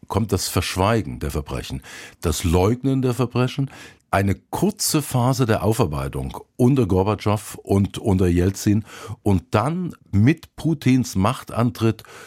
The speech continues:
sukzessive eine Rechtfertigung der Verbrechen. Und ich glaube, da wird es dann sehr aktuell, im Übrigen nicht nur aktuell für Russland, wo Stalin dann den Schulkindern wieder als Held nahegebracht wird,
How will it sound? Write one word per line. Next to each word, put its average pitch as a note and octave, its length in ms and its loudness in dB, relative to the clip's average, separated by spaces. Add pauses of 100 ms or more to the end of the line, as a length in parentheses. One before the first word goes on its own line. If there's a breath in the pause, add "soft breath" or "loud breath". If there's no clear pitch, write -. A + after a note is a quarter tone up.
sukzessive - 1000 0
eine G2 360 2
Rechtfertigung E2+ 1000 -4 (600 loud breath)
der E2 500 -2
Verbrechen. D2 600 -4
Und G2+ 240 0
ich G2+ 160 -4
glaube, A2+ 300 2
da G#2 320 0
wird D#3 160 0
es A2+ 200 -2
dann A#2 340 0
sehr - 500 0
aktuell, C3 460 0
im A2 260 2
Übrigen G#2 500 2
nicht D3+ 280 0
nur D#3 180 0
aktuell G#2 520 0 (360 loud breath)
für - 220 -2
Russland, D#2+ 720 0
wo A2 220 4
Stalin A#2 580 2
dann G#2 220 2
den G2 280 2
Schulkindern F2+ 720 0
wieder G2 180 2
als - 180 -4
Held A2+ 220 2
nahegebracht A#2+ 580 0
wird, A2+ 140 -4